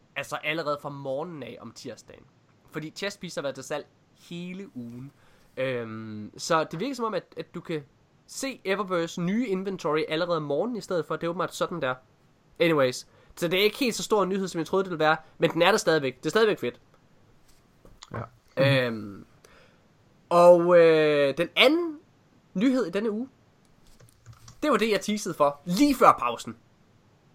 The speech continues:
Speaker 1: Nemlig en ting, som, øh, potentielt kan påvirke Bungie rigtig meget. Det er ikke noget, der har noget med Destiny at gøre som sådan. Men der er en lille franchise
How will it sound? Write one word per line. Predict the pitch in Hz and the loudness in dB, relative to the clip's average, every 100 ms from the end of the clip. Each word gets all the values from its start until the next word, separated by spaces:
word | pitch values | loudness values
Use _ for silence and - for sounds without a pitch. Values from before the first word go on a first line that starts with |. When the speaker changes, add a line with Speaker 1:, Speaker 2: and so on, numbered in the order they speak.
| _ _ _ - - | _ _ _ -12 0
Speaker 1:
Nemlig | 190 269 330 | 2 4 0
en | 208 202 | -2 -2
ting, | - 269 - _ - | -2 -2 -4 _ -14
som, | - 190 180 180 | 2 8 8 8
øh, | 170 160 151 147 147 | 4 4 4 2 0
potentielt | 196 180 240 - - _ - | -2 -2 0 -2 -4 _ -10
kan | 170 | -10
påvirke | - 185 190 190 170 | 4 6 6 0 2
Bungie | 147 156 - - _ | 2 2 -2 -18 _
rigtig | 135 190 - 175 | 2 2 2 -4
meget. | 135 120 127 - 196 | -4 -4 -8 -10 -8
Det | |
er | - | -4
ikke | 277 226 | -2 2
noget, | - | 2
der | 226 | 4
har | 180 | 2
noget | 170 185 | 2 0
med | 180 - | -2 -2
Destiny | 277 - 208 | -2 -2 -4
at | 175 | 0
gøre | 180 190 196 | 4 4 2
som | - 135 | -4 -4
sådan. | - 208 262 - _ _ _ _ _ _ _ _ _ _ _ _ _ _ - | 2 2 2 -10 _ _ _ _ _ _ _ _ _ _ _ _ _ _ 4
Men | 170 - - _ _ - - - _ _ _ - - - - _ _ _ _ 196 | 8 8 6 _ _ -20 -20 -20 _ _ _ -20 -20 -20 -20 _ _ _ _ 8
der | |
er | 240 | 10
en | 214 | 8
lille | 269 302 | 2 0
franchise | - 202 240 180 156 | 0 0 2 0 0